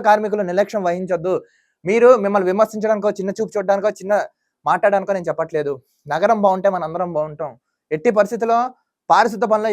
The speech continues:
ఎవరు వెనక్కి తగ్గేదే లేదంటూ, తగ్గకండి, మీకు కావాల్సిన బెనిఫిట్స్ గవర్నమెంట్ ఇస్తుందని మొత్తం కీలక ఆదేశాలు జారీ చేశారు ఆమ్రపాలి. సరే, పారిశుద్ధ కార్మికులు ఒప్పుకున్నారు, అంత బాగానే ఉంది. జిహెచ్ఎంసీ కమిషనర్ అయిన ఆమ్రపాలి గారికి ఒక రిక్వెస్ట్ చేయడం అయితే జరుగుతుంది.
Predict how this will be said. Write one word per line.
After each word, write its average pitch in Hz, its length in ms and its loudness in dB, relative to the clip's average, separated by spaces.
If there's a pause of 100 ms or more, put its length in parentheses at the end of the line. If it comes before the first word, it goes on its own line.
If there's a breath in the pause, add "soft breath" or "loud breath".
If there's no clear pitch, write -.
ఎవరు 202 220 -2
వెనక్కి 196 320 -4
తగ్గేదే 196 380 -2
లేదంటూ, 185 380 -2 (1080)
తగ్గకండి, 190 460 2 (160)
మీకు 160 180 -10
కావాల్సిన 196 320 0
బెనిఫిట్స్ 175 360 -4
గవర్నమెంట్ 175 340 -2
ఇస్తుందని 170 360 -10
మొత్తం 170 280 -8
కీలక 190 280 -2
ఆదేశాలు 180 340 -4
జారీ 170 220 -4
చేశారు 170 260 -10 (600)
ఆమ్రపాలి. 156 480 2 (1400)
సరే, 208 140 4 (140)
పారిశుద్ధ 175 380 0
కార్మికులు 156 400 -4
ఒప్పుకున్నారు, 143 360 -10
అంత 127 200 -18
బాగానే 117 180 -14
ఉంది. 104 100 -20 (360)
జిహెచ్ఎంసీ 277 420 4
కమిషనర్ 196 400 -2
అయిన 185 140 -4 (320)
ఆమ్రపాలి 202 420 4
గారికి 151 280 -4
ఒక 175 140 -6
రిక్వెస్ట్ 202 260 -10
చేయడం 165 160 -4
అయితే 147 180 -12
జరుగుతుంది. 123 340 -16